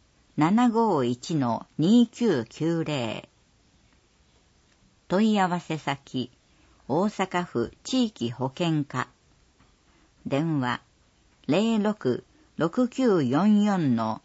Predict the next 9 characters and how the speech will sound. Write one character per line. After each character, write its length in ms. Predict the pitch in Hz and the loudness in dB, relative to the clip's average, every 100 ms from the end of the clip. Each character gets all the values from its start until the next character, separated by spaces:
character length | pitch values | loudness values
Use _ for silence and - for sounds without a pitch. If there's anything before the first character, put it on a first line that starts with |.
| - | -2
七 320 | 147 208 240 | 0 2 2
五 320 | 226 214 131 | 2 2 0
二 340 | 113 135 180 175 | 0 0 2 0
七。 360 | 165 123 - - _ _ _ _ _ _ _ _ _ _ _ _ _ _ _ _ _ _ _ _ _ _ _ _ _ _ - | 0 -2 -6 -12 _ _ _ _ _ _ _ _ _ _ _ _ _ _ _ _ _ _ _ _ _ _ _ _ _ _ -8
第 340 | 160 233 220 | -2 2 4
二 200 | 165 240 | 6 6
十 300 | 220 202 160 | 6 2 2
二 180 | 127 127 | 2 0
回、 480 | - 170 135 107 | 0 0 0 -2